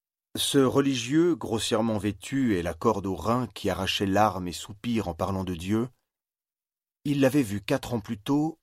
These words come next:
roi de la jeunesse, dissiper en seigneur et dans le désordre des sens les écus de son père le drapier.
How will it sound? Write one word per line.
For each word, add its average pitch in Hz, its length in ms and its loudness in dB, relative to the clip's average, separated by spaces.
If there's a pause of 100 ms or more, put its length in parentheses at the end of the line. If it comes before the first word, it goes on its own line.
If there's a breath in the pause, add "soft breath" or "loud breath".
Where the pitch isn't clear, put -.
(120)
roi 110 300 2
de 107 100 -4
la 107 100 -2
jeunesse, 80 600 -8 (1040)
dissiper 139 640 2
en 107 80 2
seigneur 127 680 0
et 101 60 0
dans 104 140 0
le 104 120 2
désordre 113 520 0
des 98 100 -2
sens 127 540 -4
les 117 240 0
écus 117 320 -2
de 104 100 -4
son 104 200 -4
père 87 340 -4
le 85 100 -6
drapier. 80 520 -10